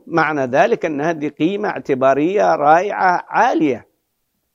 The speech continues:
ال-، التحريفات والمغالطات والفقه المبررات الذي نسمعه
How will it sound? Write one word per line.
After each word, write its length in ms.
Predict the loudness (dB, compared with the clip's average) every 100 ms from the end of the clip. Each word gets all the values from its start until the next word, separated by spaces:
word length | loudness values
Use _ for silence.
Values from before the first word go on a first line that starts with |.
| _ _ _ _ _ _ _ _ _ _ -2
ال-، 360 | 0 -2 -4
التحريفات 960 | -6 -4 -2 0 0 4 6 6 2 -6
والمغالطات 1400 | -2 -2 -2 -6 -4 -4 0 2 0 2 4 4 2 -2
والفقه 1500 | -8 -6 -4 -2 -4 -6 -8 -6 -4 -4 -6 0 0 0 -2 -2 -4 -6 -10 -12 _ _ -10
المبررات 840 | -8 0 0 2 4 6 4 2
الذي 300 | -2 -2 -2
نسمعه 720 | -2 -2 -4 -4 -4 -8 _